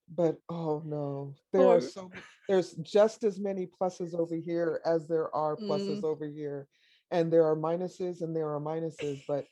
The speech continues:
Speaker 2: <laughs>
Speaker 1: mostly there are pluses in both places.
Speaker 2: Yeah.
Speaker 1: I have literally lived on both coasts all of my life.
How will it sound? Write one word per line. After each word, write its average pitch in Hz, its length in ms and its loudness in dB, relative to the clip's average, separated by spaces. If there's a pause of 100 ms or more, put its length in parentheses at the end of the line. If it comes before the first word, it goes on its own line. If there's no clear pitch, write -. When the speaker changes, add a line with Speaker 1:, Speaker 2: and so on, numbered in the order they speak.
Speaker 2:
<laughs> 403 120 -6
Speaker 1:
mostly 190 420 -2
there 160 220 2
are 151 80 -2
pluses 165 540 -4
in 139 160 -6
both 160 300 -4
places. 151 580 -8 (300)
Speaker 2:
Yeah. - 140 -6
Speaker 1:
I 175 140 2
have 170 200 -4
literally 180 560 -4
lived 165 360 0
on 147 160 -4
both 160 260 -2
coasts 147 380 -6 (160)
all 147 380 2
of 143 100 -8
my 139 240 -8
life. 131 300 -8